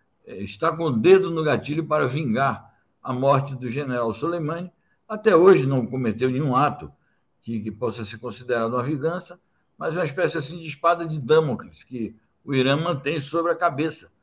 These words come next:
dos imperialistas no momento que ele se sente acuado pelas ameaças e pelas ações concretas do Império.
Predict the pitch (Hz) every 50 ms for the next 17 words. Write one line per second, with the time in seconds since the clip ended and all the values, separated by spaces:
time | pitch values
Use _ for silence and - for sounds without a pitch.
0 | _ _ _ _ _ _ 98 110 143 123 131 143 139 139 147 151 160 156 139 139
1 | 156 147 - 165 156 170 185 180 170 147 143 143 143 139 143 160 156 143 135 -
2 | 139 - - 139 131 127 - - - _ _ _ _ _ _ _ - 123 123 -
3 | 160 151 127 131 139 135 135 139 139 151 147 143 123 117 143 147 131 123 117 120
4 | 123 - - - - - _ _ _ _ _ _ - 107 107 131 135 143 127 127
5 | 131 113 - - 131 117 - 147 131 - 120 127 120 117 120 113 127 131 113 101
6 | - 80 76 - -